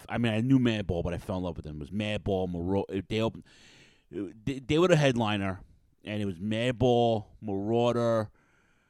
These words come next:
Crown of Thorns, Bulldoze. Shit, was it more band? Anyway, it doesn't matter. It was June eleventh. The Rangers were in the Stanley Cup.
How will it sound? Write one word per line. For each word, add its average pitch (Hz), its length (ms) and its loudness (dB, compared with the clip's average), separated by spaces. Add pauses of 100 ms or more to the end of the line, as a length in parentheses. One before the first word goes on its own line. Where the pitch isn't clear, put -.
(140)
Crown 139 380 2
of 143 100 2
Thorns, 117 760 0 (260)
Bulldoze. 117 1300 2 (1600)
Shit, - 460 -14
was 80 120 -12
it 71 100 -14
more 90 160 -8
band? 85 240 -8 (360)
Anyway, 185 280 6
it 117 80 0
doesn't 117 200 -2
matter. 82 300 -8 (540)
It 117 100 2
was 139 160 6
June 196 260 4
eleventh. 170 440 4
The 147 80 4
Rangers 170 340 4
were 170 60 6
in 165 60 4
the 156 60 2
Stanley 143 320 -4
Cup. 120 340 -6